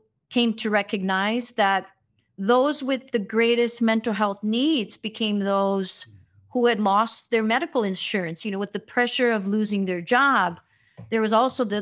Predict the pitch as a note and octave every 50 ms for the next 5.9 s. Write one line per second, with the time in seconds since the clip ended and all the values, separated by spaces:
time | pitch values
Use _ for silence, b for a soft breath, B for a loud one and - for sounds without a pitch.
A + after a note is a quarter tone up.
0 | G#3 - F#3+ F#3 F#3 F#3 F3+ A3 G#3+ G#3 G3+ G3 F#3+ - G3+ G3 G3 G3+ G3 G3+
1 | G#3 G#3+ A3 A3+ - - A3+ G3+ G3+ G3 F#3 - - G#3+ A3 A#3+ A#3+ A#3+ B3+ C4
2 | C#4+ B3+ - F#3+ F3+ F3 F3 E3 - - - - A3 A3 C4 C#4 D#4 - D4 B3+
3 | A#3 A3+ G#3+ - A#3+ A#3 A3+ G#3+ G#3+ - A#3 A3 A3 A3+ A3+ A3 G#3 G3 F#3 F#3+
4 | G#3 B3 C4+ C4 G#3 F#3 F3+ - - G3 - - - - G#3+ - - F#3+ F3 E3+
5 | E3 D#3+ F3 F3 F3 F#3 F3+ - G3+ E3+ E3+ G#3 F3 E3+ F3+ F3+ - _